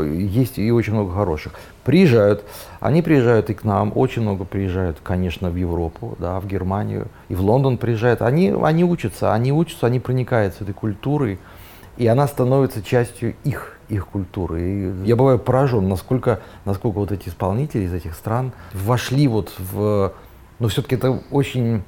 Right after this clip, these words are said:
очень европейское искусство, согласитесь, вот наша музыка очень европейская. И они так тонко это чувствуют, так тонко понимают, что завидуешь белой завистью. Вот это,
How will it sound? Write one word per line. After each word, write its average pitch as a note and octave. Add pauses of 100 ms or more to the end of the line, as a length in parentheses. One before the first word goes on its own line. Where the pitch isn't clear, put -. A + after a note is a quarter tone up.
(800)
очень B2
европейское A#2
искусство, -
согласитесь, F#2+
вот E2
наша E2
музыка D#2
очень F#2+
европейская. E2
И F#2+
они A2+ (160)
так C3 (120)
тонко B2+
это G2
чувствуют, C3+
так G2+
тонко G#2+
понимают, G#2+
что G2 (360)
завидуешь A2+
белой G#2+
завистью. E2
Вот D#2+
это, F2+